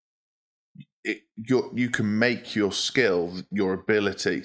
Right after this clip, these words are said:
to find something out in a short space of time, so that when someone asks you a question, like, "Well, I don't know the full answer to that, but I can know by the end of the day, this is my fee." It's a,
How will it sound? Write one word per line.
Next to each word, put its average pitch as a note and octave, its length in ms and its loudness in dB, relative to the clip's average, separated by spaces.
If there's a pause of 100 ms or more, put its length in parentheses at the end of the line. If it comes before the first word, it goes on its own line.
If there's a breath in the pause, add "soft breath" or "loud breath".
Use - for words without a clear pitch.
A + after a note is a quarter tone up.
to - 120 -8
find F#2+ 320 -2
something - 340 -4
out F2+ 260 -4 (220)
in G2 140 -2
a F#2 60 -2
short F2+ 320 -2
space F2 280 -2
of D2+ 60 -12
time, G#2+ 320 -2 (580)
so G#2 180 2
that F#2+ 100 2
when G2+ 160 0
someone G2 340 -2
asks - 280 -4
you F#2 100 0
a F2 40 -4
question, - 360 -6
like, - 100 -8
"Well, F#2+ 180 0
I F#2+ 40 0
don't A2+ 220 -2
know G2+ 140 -2
the F#2 80 -6
full E2+ 180 -4
answer - 200 -8
to - 180 -6
that, F2 120 -8
but F#2 80 -6
I F#2 60 -6
can F#2+ 140 -6
know G#2 160 0
by F#2+ 140 -2
the F#2 140 -2
end F2+ 160 -6
of - 60 -12
the F2+ 80 -6
day, C#2+ 200 -6
this F2+ 200 -6
is - 60 -12
my F#2 120 -6
fee." G#2 240 -4 (560)
It's F#2 200 -4
a, F2+ 80 -2